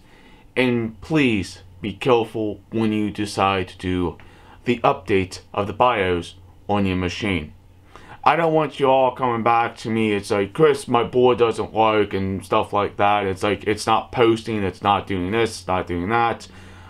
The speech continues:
Well, sadly, you might have to send it back to the actual company or buy a whole new board.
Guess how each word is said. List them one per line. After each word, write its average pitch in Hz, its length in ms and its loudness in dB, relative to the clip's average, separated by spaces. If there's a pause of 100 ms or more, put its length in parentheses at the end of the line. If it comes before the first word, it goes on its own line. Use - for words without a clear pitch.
(180)
Well, 123 420 4 (400)
sadly, 147 680 2 (240)
you 110 100 -6
might 139 220 2
have 135 260 0
to 117 100 -6
send 117 280 -2
it 104 80 -4
back 107 420 0 (1300)
to 110 140 -2
the 98 140 2
actual 101 380 0
company 123 680 2 (440)
or 117 120 4
buy 95 220 4
a 87 60 0
whole 87 280 0
new 90 220 -2
board. 95 540 0